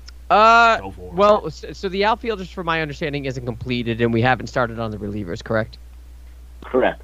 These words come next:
Speaker 1: Okay. Um, l-, why don't we, why don't we go through the starters, 'cause those two bracket, the starters and the infielders are, are finished. Why don't we give our predictions for those eight matchups, and then we can move on?
Speaker 3: Sure.
Speaker 1: All right. We'll start with you, Brendan.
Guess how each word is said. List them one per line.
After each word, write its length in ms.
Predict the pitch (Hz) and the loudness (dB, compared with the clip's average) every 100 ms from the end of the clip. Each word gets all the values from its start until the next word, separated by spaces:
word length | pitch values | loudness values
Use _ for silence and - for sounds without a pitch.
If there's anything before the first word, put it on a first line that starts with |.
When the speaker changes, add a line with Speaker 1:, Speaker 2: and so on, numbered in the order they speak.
| - - - - | -20 -20 -10 0
Speaker 1:
Okay. 380 | 135 127 101 98 | 2 2 0 0
Um, 460 | 131 151 165 170 170 - - - 151 | 2 4 4 2 -2 -14 -20 -14 -10
l-, 100 | - 170 131 139 | -10 -10 -12 0
why 180 | 175 262 | 2 4
don't 140 | 302 | 2
we, 280 | 254 247 226 - 165 | -4 -6 -6 -6 0
why 120 | 196 | 0
don't 100 | 247 | 0
we 80 | 247 | -2
go 160 | 226 | -2
through 160 | 220 220 | -4 -6
the 80 | 175 | -10
starters, 580 | - 165 156 127 120 - | -2 0 0 -2 -6 -4
'cause 160 | 143 | -2
those 240 | 131 156 - | 2 2 0
two 140 | 160 | -2
bracket, 400 | 147 135 180 - 135 | 2 2 0 -10 -6
the 100 | 143 | -4
starters 540 | 135 170 165 170 165 147 | -2 0 0 0 -4 -4
and 280 | 139 135 127 | -2 -2 0
the 140 | 131 | -2
infielders 420 | 139 160 151 160 | 0 0 0 2
are, 320 | 160 143 135 - | 4 4 4 2
are 320 | 120 120 117 | 2 2 0
finished. 440 | 117 143 147 175 - - - - | -2 0 2 0 -8 -18 -14 0
Why 180 | 127 175 | 6 6
don't 120 | 214 | 6
we 120 | 208 | 0
give 200 | 175 175 | 0 0
our 120 | 160 | 0
predictions 580 | - 139 127 - 117 113 | -2 -2 -4 -4 -6 -6
for 200 | - 127 | -6 -4
those 480 | 110 117 113 113 110 - | 0 2 4 2 -2 -2
eight 240 | 123 120 | -2 0
matchups, 580 | 113 107 - - - - | 0 0 -2 -8 -10 -10
and 100 | - 117 | -2 0
then 80 | |
we 120 | 107 101 | 0 -2
can 120 | 107 | -4
move 180 | 107 107 | -4 -4
on? 200 | 92 135 | -4 2
Speaker 3:
Sure. 260 | 147 254 - - - - - | 4 4 -2 -20 -20 -12 -2
Speaker 1:
All 80 | 120 | -2
right. 140 | 90 - - - - - - - - - | -2 -8 -20 -20 -20 -20 -20 -20 -20 -2
We'll 100 | 165 | 2
start 160 | 196 151 | 4 2
with 140 | 139 | 0
you, 60 | 107 | -4
Brendan. 200 | 98 | -8